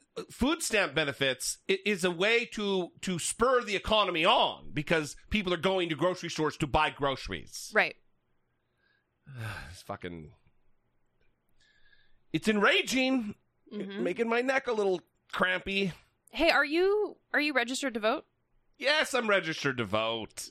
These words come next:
Speaker 2: Just
Speaker 1: Are
Speaker 2: making
Speaker 1: you
Speaker 2: sure.
Speaker 1: fucking kidding me?
Speaker 2: Well, also, it's a reminder to everyone else that they should also be registered to vote.
Speaker 1: Another reminder is that you also can email and call into the show, six five seven, four six four, seven six zero nine.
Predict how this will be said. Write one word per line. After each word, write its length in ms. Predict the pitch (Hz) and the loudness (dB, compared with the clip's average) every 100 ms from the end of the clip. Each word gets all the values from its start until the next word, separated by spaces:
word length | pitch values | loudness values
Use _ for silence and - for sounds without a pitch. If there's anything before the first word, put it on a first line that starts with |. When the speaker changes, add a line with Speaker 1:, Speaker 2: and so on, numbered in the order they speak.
| _ - | _ -12
Speaker 2:
Just 140 | 254 | 0
Speaker 1:
Are 40 | |
Speaker 2:
making 200 | 294 302 302 | 2 4 4
Speaker 1:
you 60 | |
Speaker 2:
sure. 120 | 214 160 | 2 2
Speaker 1:
fucking 160 | 190 | -4
kidding 400 | - 151 165 196 | -4 -2 0 0
me? 280 | 220 311 330 - | -2 -2 -4 2
Speaker 2:
Well, 140 | 302 | 4
also, 320 | 311 320 330 | 4 2 0
it's 120 | 277 277 | 0 2
a 60 | |
reminder 400 | 254 240 220 220 | 2 2 2 2
to 140 | 208 175 | 0 0
everyone 360 | 190 185 165 | 0 -2 0
else 440 | 143 110 - - - - 214 | -2 -2 -4 -8 -10 -20 -4
that 160 | 147 | 0
they 140 | 175 175 | 2 0
should 180 | - 165 | 0 0
also 260 | 147 170 | -2 -6
be 100 | 151 | -6
registered 440 | 143 139 - 156 - | -8 -6 -8 -10 -8
to 60 | |
vote. 240 | 101 98 - _ | -6 -6 -8 _
Speaker 1:
Another 440 | 175 196 240 254 262 | 2 4 4 4 2
reminder 640 | 247 233 226 233 240 277 240 | 2 4 4 4 2 0 2
is 80 | |
that 100 | 185 | 0
you 160 | 180 220 | 0 2
also 500 | 220 220 - 165 117 | 4 2 2 0 0
can 300 | - 123 - | 0 -2 0
email 460 | 220 220 185 160 143 | 0 4 4 4 0
and 160 | 135 | 0
call 240 | 180 185 175 | 2 2 2
into 240 | 170 151 | 0 -2
the 80 | 139 | 0
show, 240 | - 180 | 2 0
six 260 | 247 175 - | 0 -4 0
five 220 | 165 156 | 0 0
seven, 260 | 170 156 160 | -2 -2 -2
four 220 | 202 254 | 0 0
six 320 | - 180 - | 0 -6 -4
four, 220 | 170 170 | 0 0
seven 580 | 175 - - 349 359 294 | 0 2 2 2 0 -2
six 340 | - 269 208 156 | 0 -2 -2 -2
zero 380 | 240 226 226 | 2 2 2
nine. 540 | 220 220 214 220 214 | 2 2 4 2 -2